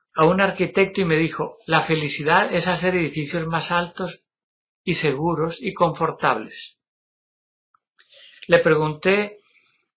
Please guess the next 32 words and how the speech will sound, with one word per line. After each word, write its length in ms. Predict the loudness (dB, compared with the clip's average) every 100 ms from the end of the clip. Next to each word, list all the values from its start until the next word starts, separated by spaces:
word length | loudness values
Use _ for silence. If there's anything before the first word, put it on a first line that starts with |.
| _ _ _ _ _ -2
a 160 | 4
un 180 | 4 4
bacteriólogo 760 | 2 2 2 4 4 4 2 2
y 60 |
me 100 | 0
dijo, 180 | 2 2
"La 140 | 2
felicidad 760 | 2 0 -2 -4 2 2 2 -4 _ _ -20 -2
es 240 | 0 2
encontrar 680 | -2 -2 -4 -2 0 0 0
más 340 | 2 4 4 0
y 80 |
más 240 | 0 0 0
bacterias 760 | -2 0 -2 -2 -4 -8 -12 -6
y 140 | -4
ser 320 | 2 2 2
el 160 | 2 2
descubridor 880 | 2 -2 0 2 2 4 2 2 -8 -20 -18 -2
para 220 | 0 2
que 80 | 0
a 20 |
esa 160 | 0 2
bacteria 440 | 0 0 0 2
le 100 | 0
pongan 340 | 0 -2 -2 -2
mi 120 | -2
nombre 380 | 0 0 0 0
y 60 |
eso 180 | -2 -2
me 80 | -2
haría 200 | -2 -2
feliz". 560 | -2 -6 -6 -10 -16